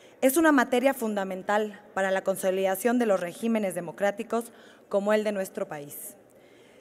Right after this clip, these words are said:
Esca-, estamos convencidos de que el ejercicio democrático que se está llevando a cabo es de gran utilidad para propiciar el diálogo,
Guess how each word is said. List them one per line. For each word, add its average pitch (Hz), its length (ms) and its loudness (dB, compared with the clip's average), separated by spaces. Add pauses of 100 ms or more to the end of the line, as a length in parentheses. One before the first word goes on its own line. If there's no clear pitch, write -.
(240)
Esca-, 302 460 4
estamos 349 320 2
convencidos 240 760 2 (140)
de 214 120 0
que 220 80 -2
el 220 80 2
ejercicio 240 460 0
democrático 220 800 -2 (560)
que 214 100 0
se 214 80 0
está 226 240 4
llevando 262 400 6
a 247 80 2
cabo 233 360 4 (280)
es 247 160 6
de 277 100 10
gran 254 260 6
utilidad 208 500 0 (180)
para 196 220 -2
propiciar 196 480 -2
el 202 160 -2
diálogo, 190 440 0